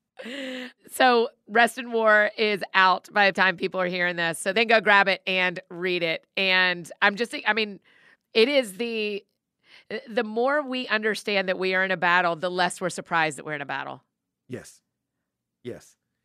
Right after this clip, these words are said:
Speaker 2: And I think it's wonderfully encouraging when you go,
Speaker 1: Yeah,
Speaker 2: "Oh, it's
Speaker 1: it
Speaker 2: not just
Speaker 1: is.
Speaker 2: me. It's not just me.
Speaker 1: Yes.
Speaker 2: We are in a fight,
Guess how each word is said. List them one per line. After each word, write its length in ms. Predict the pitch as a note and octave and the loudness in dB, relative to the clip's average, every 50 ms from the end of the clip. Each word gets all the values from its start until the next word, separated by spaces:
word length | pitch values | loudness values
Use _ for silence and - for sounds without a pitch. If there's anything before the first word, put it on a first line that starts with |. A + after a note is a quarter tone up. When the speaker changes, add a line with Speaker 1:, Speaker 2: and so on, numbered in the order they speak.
| _ _ _ _ - | _ _ _ _ -10
Speaker 2:
And 120 | D3 D3 | -8 -8
I 100 | C3+ D3+ | -8 -8
think 220 | D3 D#3+ D#3 C#3+ | -8 -8 -8 -8
it's 160 | C3+ B2+ - A#2+ | -10 -12 -12 -12
wonderfully 500 | A#2+ C3 C3+ C#3+ C#3+ C#3 - C#3+ C3+ C3+ | -10 -10 -8 -8 -8 -8 -8 -10 -10 -10
encouraging 600 | C3 A#2 - A#2+ A2 F#2+ F2 D2 - - D#2+ _ _ _ _ _ _ _ _ | -10 -12 -12 -12 -12 -12 -12 -16 -20 -20 -20 _ _ _ _ _ _ _ _
when 140 | A#2 B2+ C3 | -14 -12 -12
you 100 | B2 A#2+ | -10 -10
go, 240 | A2 A2 G2+ F#2+ - | -10 -10 -10 -10 -12
Speaker 1:
Yeah, 100 | D3+ D3+ C#3+ | -10 -8 -6
Speaker 2:
"Oh, 360 | D3+ D3+ B2+ G#2+ F#2 D#2+ - _ _ _ _ _ _ _ | -6 -6 -6 -8 -10 -12 -16 _ _ _ _ _ _ _
it's 200 | - C#3+ - - | -14 -14 -12 -10
Speaker 1:
it 20 | D#3 | -8
Speaker 2:
not 200 | D3 C#3+ C#3 D#3 | -8 -8 -8 -10
just 200 | C3+ C3+ C3 - | -10 -10 -10 -10
Speaker 1:
is. 60 | D3 | -10
Speaker 2:
me. 400 | C#3 C3+ C3 A2+ F2+ D2+ - _ _ _ _ _ _ _ - | -10 -8 -10 -10 -12 -16 -20 _ _ _ _ _ _ _ -20
It's 180 | B2 - - | -20 -16 -10
not 220 | D#3+ D3+ D#3+ - - | -8 -8 -8 -8 -10
just 180 | - A2 F#2+ D3 | -14 -14 -14 -12
me. 180 | C#3+ C3+ - | -12 -14 -14
Speaker 1:
Yes. 240 | - - - - _ _ _ _ _ - | -16 -18 -20 -20 _ _ _ _ _ -12
Speaker 2:
We 240 | B2 C#3+ E3+ F3+ | -10 -8 -8 -8
are 100 | F3+ D#3 | -8 -8
in 140 | B2+ A2 G2+ | -8 -10 -12
a 60 | F2+ E2 | -16 -20
fight, 340 | - _ - D2+ - _ | -20 _ -20 -20 -20 _